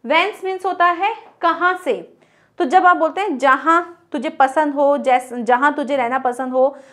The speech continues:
तो जहाँ वहाँ हम किस-, किसके लिए यूज़ कर रहे हैं, वेयर के लिए। जैसे I know, मैं जानता हूँ, where he lives,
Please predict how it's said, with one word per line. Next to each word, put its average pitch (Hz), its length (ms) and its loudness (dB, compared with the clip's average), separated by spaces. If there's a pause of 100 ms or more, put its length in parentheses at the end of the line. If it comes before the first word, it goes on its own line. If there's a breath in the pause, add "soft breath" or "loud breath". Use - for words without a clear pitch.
(140 loud breath)
तो 370 80 0
जहाँ 277 440 4
वहाँ 302 220 0
हम 277 160 -4
किस-, 254 140 -14
किसके 285 240 -6
लिए 330 80 0
यूज़ 330 120 -2
कर 302 140 2
रहे 403 80 -2
हैं, - 140 -12 (300 soft breath)
वेयर 339 300 4
के 285 160 -2
लिए। 196 340 -4 (300 soft breath)
जैसे 277 180 0
I 311 360 2
know, 208 200 -4 (220)
मैं 226 140 -6
जानता 285 340 2
हूँ, 349 440 0 (440 soft breath)
where 320 380 2 (160)
he 277 200 -2
lives, 190 180 0